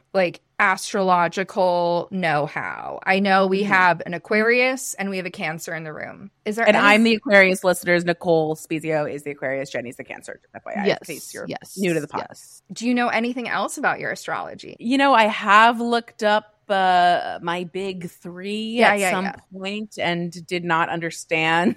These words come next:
Speaker 2: <laughs> so I did not pay attention. That's, and I barely even, I know some things about Aquarius, but I, I would love for sort of us to even cover that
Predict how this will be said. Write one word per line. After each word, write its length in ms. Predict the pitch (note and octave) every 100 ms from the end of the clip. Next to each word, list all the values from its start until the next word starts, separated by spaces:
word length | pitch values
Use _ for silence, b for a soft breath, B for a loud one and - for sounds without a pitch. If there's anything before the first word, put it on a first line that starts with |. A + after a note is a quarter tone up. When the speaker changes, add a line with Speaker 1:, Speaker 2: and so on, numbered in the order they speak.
| E4
Speaker 2:
<laughs> 60 |
so 640 | - - - A3+ G3 F#3 F3
I 600 | - D3+ D#3+ D3+ D3+ E3 -
did 220 | - E3
not 260 | D3+ C#3 C#3
pay 120 | G3
attention. 220 | D3+ D3
That's, 280 | - F#4 -
and 160 | - A#3
I 140 | D4
barely 500 | G4 C#4 E4 B4 C5 G#4
even, 400 | E4+ F4+ D#4+ D4 B B -
I 140 | D4
know 140 | F#4
some 360 | G4+ - A#3+ C#4
things 240 | D#4 D#4
about 220 | D4 D4+ D4+
Aquarius, 580 | D#4 D#4+ E4 D#4+ D#4+ -
but 120 | -
I, 60 | C#3 C3+
I 100 | B3
would 180 | A#3+ A#3+
love 360 | D4 F4 E4+
for 420 | - B3 G#3+ F#3 - _ _ -
sort 220 | - A#3
of 100 | G3 -
us 200 | G3+ G3+
to 100 | G3+
even 420 | G3+ F3 D3+ D3
cover 300 | - F#3+ E3+
that 320 | D3+ D#3+ C3+